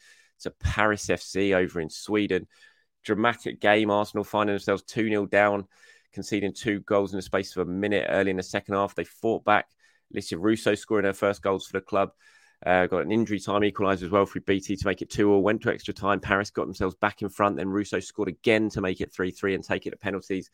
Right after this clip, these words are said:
Russo then missing a penalty in the shootout. Arsenal losing it four two. Um, and, and yeah, they're out. Unbelievable. Before even the qualify, you know, getting through the whole qualifying round stages. So no group stages for Arsenal. And, you know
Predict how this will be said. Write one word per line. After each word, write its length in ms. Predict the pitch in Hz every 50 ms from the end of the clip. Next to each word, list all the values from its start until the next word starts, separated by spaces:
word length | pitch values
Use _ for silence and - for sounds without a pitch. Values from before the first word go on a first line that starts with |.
| _ - _ _ _ _
Russo 280 | - 95 92 - 92 90
then 200 | 92 95 95 95
missing 260 | 104 101 - - 92
a 40 | 85
penalty 420 | - 98 92 90 90 71 87 85 - _ _ _ _ -
in 140 | - 110 104
the 40 | 95
shootout. 420 | - - 104 92 - 101 92 87
Arsenal 300 | 80 92 95 - 98 90
losing 220 | 92 95 87 90 92
it 60 | -
four 220 | - - 98 87
two. 260 | - - 101 90 87 - _ _ _ - - - _ _ _ _ -
Um, 480 | 80 87 87 87 87 87 87 85 - - _ _
and, 580 | - 87 87 87 87 87 87 87 87 82 87 - -
and 120 | - 95 92
yeah, 200 | 98 113 117 110 - _
they're 220 | - 92 90 95
out. 260 | 123 131 104 - - - _ _ _ _
Unbelievable. 720 | 98 101 90 95 98 104 123 131 127 117 113 82 82 80
Before 380 | 73 82 - - 113 113 110 107
even 160 | 104 98 101
the 80 | 104 98
qualify, 480 | - - 107 110 110 - - 85 90
you 120 | - 87 -
know, 120 | 95 87
getting 240 | - - 90 76 90
through 160 | - 107 101
the 80 | 92 98
whole 100 | 104 98
qualifying 460 | 98 - 110 107 110 - 98 87 82
round 160 | 76 76 76
stages. 320 | - - 78 76 78 76 -
So 80 | 87
no 100 | 87 101
group 260 | 98 - 107 107 -
stages 440 | - - - 92 95 87 - 90 -
for 140 | - - 87
Arsenal. 340 | 87 90 87 - - 87 90
And, 100 | 87 82 - _ - - - _ _ _ _ _ _ _ _
you 80 | -
know 160 | 85 85 85